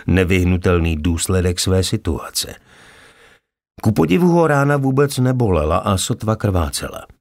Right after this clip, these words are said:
Mechanicky vyzkoušel, zda může rukou pohybovat,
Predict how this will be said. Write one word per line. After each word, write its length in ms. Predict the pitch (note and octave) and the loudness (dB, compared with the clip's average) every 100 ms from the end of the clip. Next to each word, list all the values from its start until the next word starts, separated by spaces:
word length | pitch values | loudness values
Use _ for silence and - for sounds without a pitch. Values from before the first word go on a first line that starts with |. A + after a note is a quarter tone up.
| _ _ _ _ - | _ _ _ _ -2
Mechanicky 500 | B2+ A#2+ B2 A2 - | 0 0 -2 -2 -2
vyzkoušel, 560 | G#2 - C#3 C3+ C#3+ C#3 | -2 0 -2 -2 -2 0
zda 160 | A2 F2 | 0 2
může 360 | F#2+ G2+ A#2 | 4 2 2
rukou 320 | G#2 - C#2+ | -2 -2 -4
pohybovat, 540 | D#2 A#2+ B2 C3+ D3 | 0 0 2 0 -2